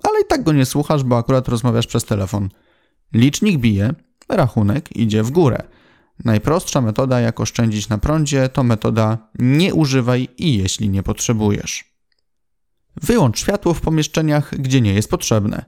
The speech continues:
Wyłącz telewizor, jeśli i tak go nie oglądasz. To samo z komputerem. Nie korzystasz? Wyłącz. Albo przynajmniej ustaw opcję oszczędzania energii, aby po czasie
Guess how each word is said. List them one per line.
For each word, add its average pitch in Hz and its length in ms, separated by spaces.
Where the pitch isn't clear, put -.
Wyłącz 113 360
telewizor, 175 600
jeśli 370 280
i 359 40
tak 294 180
go 135 120
nie 110 120
oglądasz. 101 520
To - 120
samo 120 260
z - 60
komputerem. 196 580
Nie 240 120
korzystasz? 190 580
Wyłącz. 107 560
Albo 190 260
przynajmniej 170 340
ustaw 139 440
opcję - 380
oszczędzania 117 560
energii, 143 500
aby 339 200
po 277 120
czasie 170 580